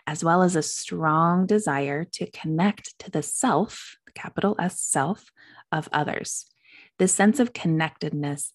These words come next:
has a spiritual element to it that we explore in the, that he explores in this book.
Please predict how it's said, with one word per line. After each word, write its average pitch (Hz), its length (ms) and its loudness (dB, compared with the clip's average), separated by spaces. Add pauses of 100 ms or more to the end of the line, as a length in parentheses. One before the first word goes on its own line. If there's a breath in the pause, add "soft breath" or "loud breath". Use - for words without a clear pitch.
has 165 280 -2
a 160 260 0
spiritual 190 760 0
element 160 480 -4
to 156 240 -6
it - 220 -4 (420 loud breath)
that - 240 -2 (640)
we 175 220 -2
explore 180 440 2
in 170 120 4
the, 160 100 0
that 156 260 -4
he - 140 -10
explores 196 400 2
in 170 80 0
this 147 180 -6
book. 160 440 -6